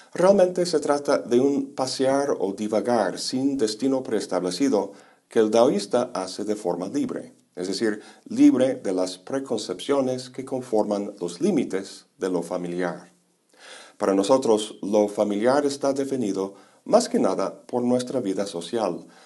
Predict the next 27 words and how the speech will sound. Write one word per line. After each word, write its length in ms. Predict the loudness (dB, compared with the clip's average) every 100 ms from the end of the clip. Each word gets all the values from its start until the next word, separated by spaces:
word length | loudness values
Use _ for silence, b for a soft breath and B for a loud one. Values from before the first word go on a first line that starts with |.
| B -2
por 140 | -2
el 80 | 0
papel 360 | -2 0 -2
social 400 | 0 -2 0 -2
que 120 | -2 -6
jugamos, 720 | -4 -4 -4 -6 -10 -14 -8
las 460 | -4 -4 -6 -14 -12
expectativas 800 | -10 -8 -6 -6 -2 0 0 -2
que 100 | -2
otros 320 | -2 -2 -4
tengan 260 | -2 -2 -2
de 80 | -6
nosotros, 680 | -8 -4 -4 -4 -6 -8 -20 B B B
los 160 | -2 2
valores 460 | 6 6 6 2
de 80 | -2
nuestra 280 | -4 -6 -8
clase 300 | -6 -6 -8
social, 560 | -12 -8 -2 0 0 -6
etcétera. 540 | -6 -6 -6 -12 -14 _ b b b b b b
Son 300 | -2 0 2
filtros 560 | 0 -4 -2 -6 -6 -10
que 240 | -4 -4 -2
apartan 540 | 0 2 2 2 0
de 80 | 2
la 100 | 0
vista 520 | -2 -2 -2 -2